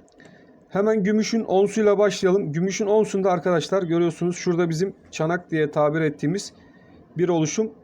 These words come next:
yaşanmakta. Ee, şu an itibariyle bu oluşumun kulp tarafı bizim için önemli arkadaşlar. Görüyorsunuz şuradaki kulp tarafı. Buradaki kulbun arkadaşlar alt kısmı yirmi üç elli altı civarından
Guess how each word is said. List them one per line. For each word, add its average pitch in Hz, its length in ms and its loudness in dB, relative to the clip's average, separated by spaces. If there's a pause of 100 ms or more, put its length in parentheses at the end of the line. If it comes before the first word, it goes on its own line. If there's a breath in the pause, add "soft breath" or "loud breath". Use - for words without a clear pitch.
yaşanmakta. 156 720 -2 (1000 loud breath)
Ee, 151 400 0
şu 202 180 0
an 208 120 2
itibariyle 190 800 2 (160)
bu 175 340 0
oluşumun 185 480 -2 (160)
kulp 202 260 0
tarafı 175 460 0
bizim 165 300 -2
için 190 280 -6
önemli 160 360 -2
arkadaşlar. 135 500 -2
Görüyorsunuz 139 520 -2
şuradaki 135 400 -6
kulp 147 280 -6
tarafı. 127 400 -2 (760 loud breath)
Buradaki 202 520 0
kulbun 208 560 2
arkadaşlar 160 600 0 (340)
alt 208 240 2
kısmı 202 440 0
yirmi 165 300 0
üç 202 160 -2
elli 175 200 0
altı 170 300 -2
civarından 165 580 0